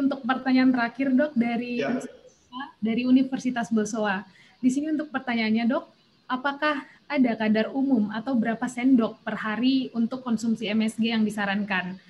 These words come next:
Speaker 1: agar tidak berlebihan konsumsi dalam perharinya, Dok? Eh, dan juga ini, eh, diketahu-, eh, wajib untuk diketahui katanya, Dok, karena untuk, eh, mengedukasi masyarakat serta orang rumah katanya agar lebih mudah.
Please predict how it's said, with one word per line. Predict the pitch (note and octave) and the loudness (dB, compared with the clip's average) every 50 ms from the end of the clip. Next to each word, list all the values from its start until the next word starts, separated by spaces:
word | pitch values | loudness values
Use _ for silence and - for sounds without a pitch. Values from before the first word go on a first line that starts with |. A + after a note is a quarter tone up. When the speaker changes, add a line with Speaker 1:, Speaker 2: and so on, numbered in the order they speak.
| - _ - | -20 _ -4
Speaker 1:
agar | G#3 G#3+ A3+ A3 A3+ | -2 -2 -2 -2 -2
tidak | A#3 G3+ - G#3+ | -2 0 0 0
berlebihan | G3+ G#3+ A3+ A3 G#3 A3+ G3 A#3+ A#3 A3+ | 2 2 2 2 2 0 0 0 0 0
konsumsi | A3 G#3 G#3+ A3 A#3 A3 B3+ B3 | 0 0 -2 0 0 -2 0 0
dalam | G#3+ G#3 G#3 G#3 G#3 G3+ | 0 0 0 -2 -2 -2
perharinya, | G#3 - G#3 G#3 G3+ G#3 G3+ G#3+ G3+ G3+ | -4 -4 -6 -6 -4 -2 -2 0 0 0
Dok? | F#3+ G3 F#3 - - - - - - - _ _ _ - | 0 -2 -2 -4 -10 -20 -20 -20 -20 -20 _ _ _ -8
Eh, | A3 G#3+ G3+ G#3+ G#3+ | -6 -2 -2 0 2
dan | G#3+ A3 A3 A3 G#3+ | 2 4 4 4 4
juga | A3+ G#3+ A3+ A#3+ B3 | 4 2 2 4 4
ini, | C4 C#4 C#4+ C#4 C4+ C#4 | 4 4 4 0 -4 -8
eh, | - - _ - B3+ A#3 A#3 A#3 A3+ G#3+ | -12 -16 _ -8 -4 -2 0 0 0 0
diketahu-, | G#3+ - B3 B3 A#3 A3+ A#3 A#3+ A#3+ | -2 -4 -4 -4 -2 -2 -2 -2 -6
eh, | - - A3+ A#3 A#3 C#4 - - _ - - _ _ _ _ - | -6 -4 -4 -4 -4 -6 -10 -16 _ -20 -20 _ _ _ _ -4
wajib | B3+ A#3+ A#3 G#3 D4 D4 C#4+ | -2 2 2 2 2 2 2
untuk | C4 B3+ B3+ | 2 2 4
diketahui | A3+ A3 G#3+ - - A3+ G#3+ A3 A#3+ B3+ B3+ | 2 0 0 0 -2 -2 -2 0 0 0 -2
katanya, | B3 B3 A#3+ A#3+ B3+ B3+ C4+ - | -2 -4 0 2 2 4 2 0
Dok, | C#4+ C4 | 0 -2
karena | A3 A3+ A#3+ B3+ B3+ | -2 0 0 0 2
untuk, | A#3 A3+ A3 B3+ C4 - - _ _ - - | 0 0 0 -2 -8 -12 -14 _ _ -10 -6
eh, | A3 A3 A3 | -2 -2 2
mengedukasi | A3 A3 A3 A3 A3 G#3+ G#3+ A3+ - - B3+ | 2 4 4 4 4 2 2 -2 -2 -2 0
masyarakat | A3+ A3 G#3+ A#3 A3+ G#3+ G#3+ G#3+ A#3+ A#3+ | -2 -2 -2 -2 -2 -4 -2 -4 -4 -6
serta | - A#3 A3+ - A3 G3 | -6 -8 -8 -8 -6 -4
orang | G3+ G3+ G3+ G#3 G3+ | -2 -2 0 0 -2
rumah | G#3 G#3 G3+ G#3 G#3 G3+ | 0 0 0 0 0 -2
katanya | F#3+ F#3+ F3+ F#3+ F#3+ F#3+ F#3+ - | -4 -6 -6 -6 -4 -4 -4 -4
agar | F#3+ G3+ G3 G3+ G3+ | -4 -4 -2 -2 -2
lebih | G3+ G3 G3 G3 G3 | 0 0 0 0 0
mudah. | G3+ F#3+ F3+ F#3+ F#3 F3+ | 0 0 -2 -2 -2 -4